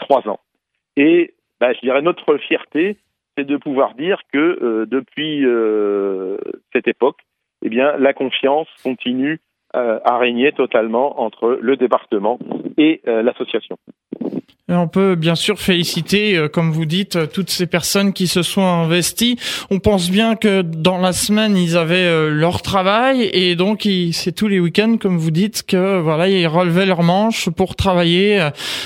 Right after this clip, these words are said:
Speaker 2: à, au débroussaillage et la remise en état de la voie.
Speaker 1: Tout à fait. Il y avait là un instituteur, directeur d'école, il y avait, euh, quelqu'un qui travaillait dans une agence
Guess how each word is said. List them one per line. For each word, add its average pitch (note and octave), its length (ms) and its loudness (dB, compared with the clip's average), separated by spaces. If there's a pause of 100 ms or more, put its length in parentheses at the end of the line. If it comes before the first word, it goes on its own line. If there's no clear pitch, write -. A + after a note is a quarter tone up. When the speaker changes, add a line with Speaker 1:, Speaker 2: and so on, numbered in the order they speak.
Speaker 2:
à, G3 120 2
au G3+ 120 2
débroussaillage F#3+ 920 2
et G3 80 2
la E3+ 80 2
remise F3+ 320 2
en F#3 100 2
état F3 220 2
de A3 80 0
la F#3+ 80 2
voie. D3+ 280 -2 (640)
Speaker 1:
Tout G3+ 160 2
à G3 60 4
fait. F3 460 0
Il D3+ 100 -6
y C#3+ 60 4
avait C3+ 200 0
là D3 380 2
un C3+ 160 -4
instituteur, D3+ 720 -6
directeur A#2+ 420 -6
d'école, C#3 640 -2
il A2+ 160 -8
y A#2+ 60 0
avait, A#2+ 240 -2
euh, C#3 500 0
quelqu'un B2 360 -6
qui B2 120 -20
travaillait A#2 280 -2
dans A#2 100 -4
une G#2+ 140 -8
agence G2+ 260 -8